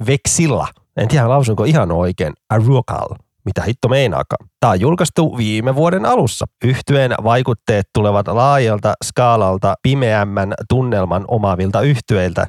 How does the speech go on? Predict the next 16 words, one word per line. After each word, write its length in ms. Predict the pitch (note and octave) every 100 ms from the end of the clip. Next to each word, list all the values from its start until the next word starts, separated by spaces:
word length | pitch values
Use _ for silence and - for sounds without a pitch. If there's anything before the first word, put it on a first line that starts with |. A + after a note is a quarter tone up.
| - -
kautta 300 | - - A#2+
artisteilta. 640 | F#3+ C3 - G2 F2 - - _ -
Vexilla 480 | A2+ - - C#3+ B2
singeltä 460 | C#3+ C#3 B2 G#2
saattaa 400 | G#2 F#2 - F#2 F2
kuulla 280 | A2+ A2+ G#2 - -
muun 200 | G2+ F#2+
muassa 300 | F#2+ G2 - -
Ulverin, 520 | G2+ A2 C3+ E3+ G#3+ C4+ E3
Nick 200 | G#2 - -
Cavein 340 | C3 D#3+ F#3 F#3+ G3 -
sekä 280 | G2+ F#2 - C3+
muiden 360 | D#3+ D3+ C#3
vastaavien 640 | B2+ B2+ B2+ G#2+ G#2+ G#2+ - -
tunnelman 560 | D3 D3 A#2 G2 F#2 F#2
luojien 440 | G2 F#2+ F#2 F2+